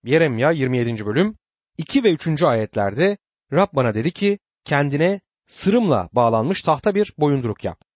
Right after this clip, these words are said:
Boynuna geçir. Sonra Yaruşilim'e Yahuda kralı Sitkiye'ye gelen ulaklar aracılığıyla Edom, Moav, Ammon, Sur ve Sayda krallarına haber gönder." diyor.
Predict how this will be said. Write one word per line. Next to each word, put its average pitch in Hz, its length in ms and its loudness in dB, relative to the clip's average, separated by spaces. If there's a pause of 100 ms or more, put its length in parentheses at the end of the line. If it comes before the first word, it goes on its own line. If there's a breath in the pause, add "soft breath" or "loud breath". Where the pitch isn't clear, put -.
(140)
Boynuna 131 340 2
geçir. - 380 -8 (360)
Sonra 156 500 2
Yaruşilim'e 131 600 -2 (220)
Yahuda 156 340 2
kralı 104 320 -2
Sitkiye'ye 113 540 -2
gelen 143 340 -2 (240)
ulaklar 151 520 0
aracılığıyla 107 680 0 (280)
Edom, 160 380 2 (320)
Moav, 147 440 2 (280)
Ammon, 165 520 2 (140)
Sur 220 420 -4
ve 127 120 0
Sayda 151 480 0 (200)
krallarına 120 580 0 (120)
haber 92 280 -4
gönder." 82 460 -16 (160)
diyor. 92 200 -12